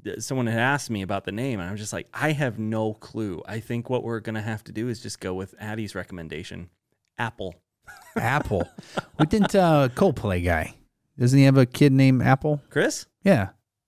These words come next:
Speaker 2: Doesn't
Speaker 1: I,
Speaker 2: he?
Speaker 1: I hope so. He strikes me as the type who would name his kid a fruit.
Speaker 2: Well, I think he, I feel like they did it. Didn't, did he? I might be making all this up.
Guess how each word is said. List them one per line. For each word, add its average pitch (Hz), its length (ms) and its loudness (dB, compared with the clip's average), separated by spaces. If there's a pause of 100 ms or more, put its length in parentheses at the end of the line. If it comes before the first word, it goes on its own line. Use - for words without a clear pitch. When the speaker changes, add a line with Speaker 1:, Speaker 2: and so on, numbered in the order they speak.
(320)
Speaker 2:
Doesn't 151 140 4
Speaker 1:
I, 175 60 6
Speaker 2:
he? 123 260 2
Speaker 1:
I 135 200 2
hope 120 280 -2
so. 82 280 -4
He - 200 0
strikes - 380 2
me 131 120 0
as 110 120 -2
the 117 100 -6
type 107 300 -4
who 107 80 -6
would 107 140 -4
name 101 180 -6
his 98 140 -10
kid 101 200 -8
a 92 40 -8
fruit. 101 440 -8 (760)
Speaker 2:
Well, 165 140 8
I 180 140 0
think 185 320 -2
he, - 300 -16 (200)
I - 80 -6
feel 151 300 2
like 110 220 4
they 117 100 4
did 165 220 4
it. 107 180 4
Didn't, 143 300 4 (160)
did 120 180 2
he? 160 400 2
I 117 80 4
might 151 220 4
be 107 100 0
making 95 300 0
all 90 180 4
this 90 220 0
up. 123 320 0